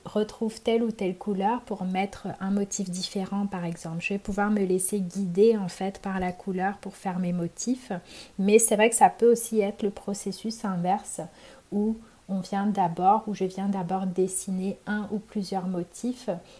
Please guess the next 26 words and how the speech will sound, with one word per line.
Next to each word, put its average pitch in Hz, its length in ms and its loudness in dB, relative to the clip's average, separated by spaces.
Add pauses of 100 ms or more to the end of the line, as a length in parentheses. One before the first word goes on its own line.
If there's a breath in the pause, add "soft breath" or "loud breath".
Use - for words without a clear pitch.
(140 soft breath)
et 233 120 10
seulement 208 440 0
après, 226 420 -2
je 214 80 -2
viens 190 320 -2
poser 190 300 -2
de 202 60 -2
la 190 120 -2
couleur 202 580 0 (220 soft breath)
soit 240 420 2
autour 233 720 0 (300 loud breath)
ou 226 180 2
alors, 208 520 6
euh, 175 160 0
carrément 208 760 -4
utiliser 214 600 -4
la 208 140 -2
couleur 196 560 -4
en 202 100 -2
même 185 240 -4
temps 208 200 -6
que 214 140 -6
mon 180 180 -4
travail 180 500 -6
des 180 360 -6
ombres 208 400 -2